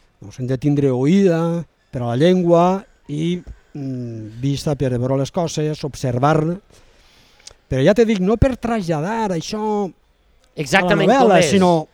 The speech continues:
Speaker 1: mm, bueno, quan, eh, descrius una cosa, eh, saps de què estàs parlant, no? I això és important perquè, mira, si tu traus un personatge que té un llenguatge, mm,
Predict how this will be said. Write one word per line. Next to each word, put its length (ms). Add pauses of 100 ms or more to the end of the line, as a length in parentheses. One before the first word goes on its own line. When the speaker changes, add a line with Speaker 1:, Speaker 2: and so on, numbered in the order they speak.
(380)
Speaker 1:
mm, 380 (100)
bueno, 400
quan, 580
eh, 180
descrius 340
una 160
cosa, 360 (760)
eh, 340
saps 240
de 80
què 100
estàs 200
parlant, 440
no? 220 (200)
I 120
això 180
és 100
important 460
perquè, 300 (720)
mira, 280
si 200
tu 480
traus 220
un 100
personatge 640 (380)
que 100
té 80
un 80
llenguatge, 880 (240)
mm, 680